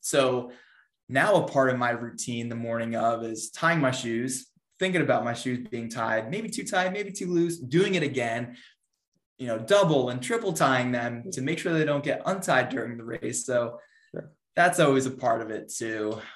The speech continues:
Speaker 1: Um, so yeah, it's, it's, it's, the routine has evolved too, because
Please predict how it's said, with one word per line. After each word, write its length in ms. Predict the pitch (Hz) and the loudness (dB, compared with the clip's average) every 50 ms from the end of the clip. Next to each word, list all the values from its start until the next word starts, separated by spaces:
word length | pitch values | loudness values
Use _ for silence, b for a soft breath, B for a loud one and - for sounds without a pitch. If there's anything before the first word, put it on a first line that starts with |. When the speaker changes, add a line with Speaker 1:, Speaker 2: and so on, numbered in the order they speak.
| B _ | B _
Speaker 1:
Um, 600 | 120 120 113 113 110 110 110 107 107 107 110 - _ _ _ _ _ _ _ _ _ _ _ _ _ _ _ _ _ _ _ _ _ _ _ | -4 -2 -2 -2 -2 -4 -6 -6 -6 -10 -12 -16 _ _ _ _ _ _ _ _ _ _ _ _ _ _ _ _ _ _ _ _ _ _ _
so 520 | - - 135 127 123 123 120 120 113 - - - - | -4 -2 0 2 2 2 2 0 -2 -2 -4 -6 -6
yeah, 380 | - - - 202 214 202 196 196 - _ _ _ _ - | -8 -6 -2 2 4 4 4 4 0 _ _ _ _ 4
it's, 260 | 160 - 196 196 - | 6 6 6 4 2
it's, 380 | - - 196 190 - - - - - | 2 2 2 2 2 -4 -8 -2 -2
it's, 380 | 180 185 - - - - - - | -2 0 0 -4 -8 -8 -10 -12
the 280 | - 151 151 - 185 | -12 -12 -2 0 2
routine 320 | 170 190 196 185 - 220 214 | 4 4 2 2 -2 -2 -2
has 120 | 190 160 | -2 -2
evolved 460 | 151 127 131 131 131 135 135 - - | 0 2 4 4 4 4 2 -2 -6
too, 180 | 127 120 123 120 | -4 -4 -6 -6
because 640 | 123 120 - 120 113 110 107 107 - - - - | -8 -8 -2 0 0 0 0 -4 -8 -10 -12 -18